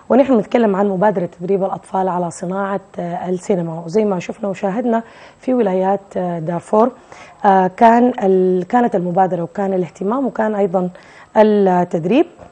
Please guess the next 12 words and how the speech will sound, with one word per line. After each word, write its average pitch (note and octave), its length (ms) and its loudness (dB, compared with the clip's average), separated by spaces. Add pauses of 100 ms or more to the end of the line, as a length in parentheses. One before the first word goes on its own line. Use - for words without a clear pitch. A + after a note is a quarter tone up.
(360)
على C#4 200 8
كتابة G#3 360 2
السيناريو، G3+ 520 -2
على G3 140 0
التمثيل، F3+ 600 -2
على F3+ 200 0
الإخراج، G3 500 2
وأيضًا F#3 280 0
على E3+ 140 -2
المونتاج F#3 500 -2 (380)
والتصوير G3 840 0
وفنون A3+ 400 0